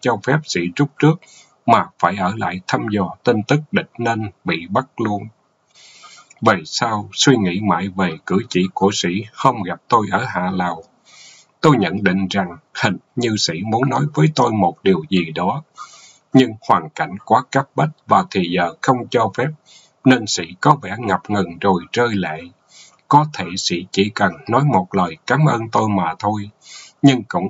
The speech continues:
không thể thốt nên được. Trong thời gian ra trường xong trở về, lại làm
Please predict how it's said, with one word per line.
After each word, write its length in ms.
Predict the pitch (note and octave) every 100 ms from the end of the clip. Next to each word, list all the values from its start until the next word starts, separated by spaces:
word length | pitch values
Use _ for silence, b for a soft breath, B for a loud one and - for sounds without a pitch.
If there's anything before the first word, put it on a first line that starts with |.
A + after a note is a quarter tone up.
| -
không 220 | - E2+
thể 200 | E2+ F2 F#2
thốt 180 | C#3+ D#3
nên 280 | B2 A2+ G2
được. 220 | - - _ _ B B B -
Trong 180 | C#3+ B2+
thời 240 | G#2+ E2 D#2+
gian 260 | G#2+ A2 G2+
ra 160 | A2+ G2
trường 220 | G2 E2
xong 280 | - A#2+ A2
trở 180 | G#2+ F#2
về, 260 | F#2+ F#2 E2 _ -
lại 220 | F2+ F2
làm 240 | F#2+ F#2